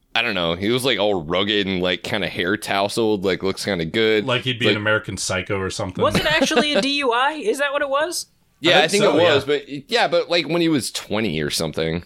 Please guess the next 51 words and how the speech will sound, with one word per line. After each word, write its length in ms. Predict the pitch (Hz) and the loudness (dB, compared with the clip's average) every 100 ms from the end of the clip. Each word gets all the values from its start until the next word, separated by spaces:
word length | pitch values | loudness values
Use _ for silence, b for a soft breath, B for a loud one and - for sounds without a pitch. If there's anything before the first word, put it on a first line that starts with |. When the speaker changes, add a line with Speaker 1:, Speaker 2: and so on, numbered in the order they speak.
| _ | _
Speaker 2:
How 180 | - 185 | 0 2
old 220 | - 170 | 2 0
is 100 | 147 | -2
he 80 | 135 | -2
now? 240 | 113 143 | 0 0
He 100 | 113 | -2
looks 240 | 107 123 | -4 -4
like 160 | 117 101 | -4 -6
he's 160 | 101 - | -6 -8
twenty. 460 | - 90 87 101 - | -8 -6 -6 -10 -8
Speaker 3:
Compared 360 | 262 151 214 190 | -8 -2 -2 -2
to 80 | 147 | -6
Ted 360 | _ - 165 | _ -6 -6
Cruz, 280 | - 156 151 | -4 -4 -4
he 80 | 110 | -6
does, 260 | 107 104 | -8 -6
yeah. 200 | 185 117 160 _ | -6 -6 -10 _
Speaker 1:
<laughs> 0 | |
Yeah, 460 | 208 247 294 330 139 - 233 | -8 -2 0 2 2 0 0
and 180 | 175 185 | 0 2
then 120 | 190 | 2
they 100 | 202 | 4
run 220 | 185 165 170 | 4 2 2
these 160 | 151 | 0
pictures 400 | - 143 - 131 | 0 -4 -2 -2
of 100 | 101 90 | -2 -2
Ted 220 | 123 120 | -2 -2
Cruz. 340 | - 110 117 | -2 0 2
It's 160 | 95 95 | 0 0
like, 240 | 104 92 - B B - | 0 0 -4 B B 0
"While 240 | 143 139 | 0 2
Beto 220 | 151 156 175 | 2 2 2
O'Rourke 580 | 123 120 98 123 143 107 | 2 2 4 2 2 0
was 140 | 104 | -2
playing 360 | - 127 117 110 | -2 0 2 2
in 100 | 95 | 0
a 60 | |
super 360 | - - 127 117 | 0 0 0 -2
cool 260 | - 123 | 0 0
punk 380 | 95 - 131 131 | 0 -2 -2 -2
band 340 | 120 101 95 87 | 0 0 0 0
with 160 | 98 | -2
people 280 | - 120 117 | 0 0 0
who 140 | 110 110 | 0 0
went 200 | 101 107 | 2 0
on 140 | 104 | 0
to 60 | 104 | 0
be 120 | 98 | -2
popular 520 | - 110 110 113 98 | -2 -2 0 0 2
rock 300 | 92 104 120 | 2 2 0
musicians, 580 | 98 90 92 - 90 87 | -2 0 0 0 -2 -2